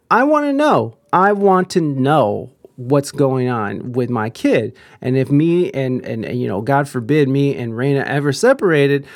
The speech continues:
I, I, you know, I,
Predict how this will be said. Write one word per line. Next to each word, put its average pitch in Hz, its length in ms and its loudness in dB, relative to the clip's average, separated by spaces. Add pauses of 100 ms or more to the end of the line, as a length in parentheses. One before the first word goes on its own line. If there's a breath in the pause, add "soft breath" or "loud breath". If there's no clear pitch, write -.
(600 loud breath)
I, 233 220 4 (920 loud breath)
I, - 100 0 (120)
you 180 140 2
know, 156 280 2
I, 147 120 2